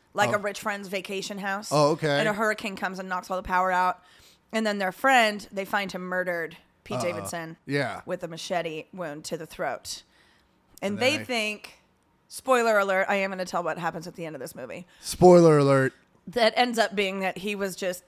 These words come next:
Speaker 1: trying to film a TikTok of him d-, dancing with a machete.
Speaker 2: Yeah.
Speaker 1: But he, <laughs> or he was trying to saber a bottle of wine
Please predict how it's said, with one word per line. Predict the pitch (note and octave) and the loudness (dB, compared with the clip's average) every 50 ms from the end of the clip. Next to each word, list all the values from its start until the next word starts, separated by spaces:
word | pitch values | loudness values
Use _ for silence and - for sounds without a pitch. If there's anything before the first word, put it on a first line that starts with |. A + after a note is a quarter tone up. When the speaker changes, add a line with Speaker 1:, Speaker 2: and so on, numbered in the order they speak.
| _ _ - | _ _ -6
Speaker 1:
trying | - G#3+ F#3+ F#3 | -2 0 0 0
to | F3+ F3 | 0 -4
film | - G#3 F#3+ F#3 | -4 -4 -4 -4
a | F3+ D#3+ | -4 -6
TikTok | - - F3 E3+ - - G#3+ G#3 G#3+ A3+ A3+ - - _ _ _ _ _ _ - | -6 -6 -6 -6 -4 -2 0 2 2 0 0 -4 -16 _ _ _ _ _ _ -6
of | F#3 F#3 E3+ - - | -4 -4 -6 -8 -14
him | F3 E3+ F#3+ F3+ F3+ F3+ | -12 -10 -8 -8 -8 -10
d-, | E3+ - _ _ _ - - _ _ _ - | -12 -14 _ _ _ -20 -20 _ _ _ -6
dancing | G#3 F#3 F3+ F3 - G3+ F#3+ | -6 -4 -4 -6 -6 -6 -4
with | F#3 F3+ | -4 -4
a | F3 | -4
machete. | E3+ D#3+ - G3 F3+ F3+ F#3+ F#3+ G#3 A3 _ _ _ - | -4 -4 -2 -2 0 0 -2 -4 -8 -10 _ _ _ -2
Speaker 2:
Yeah. | C3+ C#3 C#3+ C#3 C#3+ D3+ E3+ | 0 2 2 4 2 2 2
Speaker 1:
But | F#3+ G3+ G#3+ - - | 0 -2 -4 -6 -10
he, | F#3 - - C#4 - - - | -10 -6 -4 -4 -4 -4 -4
<laughs> | D4 | -2
or | A#3 B3 A#3 | 0 0 2
he | A3 | 2
was | C#4+ B3+ | 0 -2
trying | B3+ - D#4+ E4+ | -2 -2 -2 -2
to | C#4+ C4 | -2 -2
saber | - - C#4 D4 D4 B3 C4 A3+ | 0 0 0 0 2 2 4 4
a | G3+ | 4
bottle | G3+ G#3 A3 A#3 A3+ A3 | 4 4 4 4 4 2
of | G3 F#3+ | 2 2
wine | G3 G3+ G3+ F#3+ D#3+ D#3 | 2 2 2 0 -2 -6